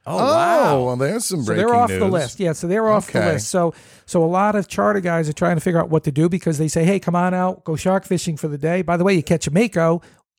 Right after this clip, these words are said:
Speaker 3: we could take it as long as it meets the minimum size
Speaker 1: Right.
Speaker 3: requirements.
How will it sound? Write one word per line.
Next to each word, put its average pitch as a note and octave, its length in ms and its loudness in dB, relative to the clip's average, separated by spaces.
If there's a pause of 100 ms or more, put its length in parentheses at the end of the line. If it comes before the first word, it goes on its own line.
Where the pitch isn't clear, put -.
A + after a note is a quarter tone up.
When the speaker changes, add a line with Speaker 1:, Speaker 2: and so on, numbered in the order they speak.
Speaker 3:
we C#3+ 160 0
could C#3+ 160 -2
take C3+ 260 0
it - 180 -4
as D3+ 140 0
long E3+ 140 4
as D#3 100 0
it D3+ 140 -6
meets D#3 220 0
the D3 100 -4
minimum C3+ 340 -2
size G#3+ 400 0
Speaker 1:
Right. C#3+ 120 -4
Speaker 3:
requirements. C#3 380 -2